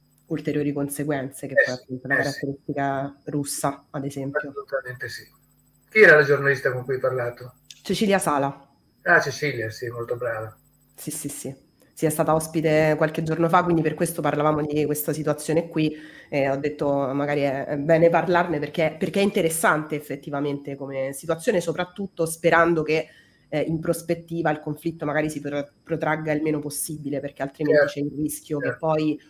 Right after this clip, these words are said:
Speaker 1: una rottura, eh, s-, diciamo, sociale, per così dire, si debba fare in qualche modo, cioè una mobilitazione da una, da una parte, oppure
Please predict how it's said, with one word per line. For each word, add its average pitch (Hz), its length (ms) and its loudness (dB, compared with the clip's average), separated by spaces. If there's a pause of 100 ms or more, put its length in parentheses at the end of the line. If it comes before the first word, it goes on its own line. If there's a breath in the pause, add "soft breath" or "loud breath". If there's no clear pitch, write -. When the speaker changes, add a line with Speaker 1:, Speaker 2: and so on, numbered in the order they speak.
(160 soft breath)
Speaker 1:
una 175 220 4
rottura, 175 840 2 (280 loud breath)
eh, 147 480 0
s-, - 260 -16
diciamo, 160 580 -2
sociale, 170 520 2
per 160 120 -2
così 156 240 -8
dire, 165 240 -2
si 156 120 -6
debba 151 240 -6
fare 147 180 -4
in 143 80 -8
qualche 143 300 -10
modo, 147 340 -2
cioè 143 160 -6
una 147 200 -2
mobilitazione 147 680 -6
da 147 120 -4
una, 151 200 -6
da 156 100 -4
una 151 140 0
parte, 156 380 0
oppure 147 460 -8